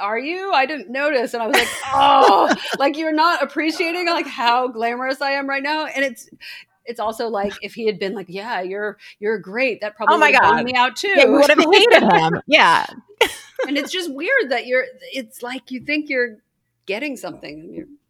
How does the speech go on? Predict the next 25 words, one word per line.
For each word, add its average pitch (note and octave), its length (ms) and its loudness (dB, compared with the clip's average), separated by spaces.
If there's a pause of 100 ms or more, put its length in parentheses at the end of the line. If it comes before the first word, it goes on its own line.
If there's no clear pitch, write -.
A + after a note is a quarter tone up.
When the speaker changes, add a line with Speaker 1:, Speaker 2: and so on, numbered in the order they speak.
Speaker 1:
you G3 80 -14
know, G#3 100 -16
you're E3 140 -8
Speaker 2:
You A3 60 -14
Speaker 1:
not. G#3 120 -6
Speaker 2:
do. G#3 60 2
Speaker 1:
It, D3 340 -2 (100)
it G3 260 -12
doesn't, F#3+ 280 -2
Speaker 2:
Yeah. C3+ 140 -6
Speaker 1:
it, A3+ 100 -8
nobody A#3+ 460 -2
even A#3 280 -6
notices. G3 460 -6
I F#3+ 60 -10
mean, F#3+ 140 -6
it's G3+ 120 -12
the A#3+ 80 -4
thing C4 260 -4
you A3+ 180 -2
and A3 80 -2
I G3 140 -2
are F#3 120 -6
always F3 180 -6
telling F3+ 400 -10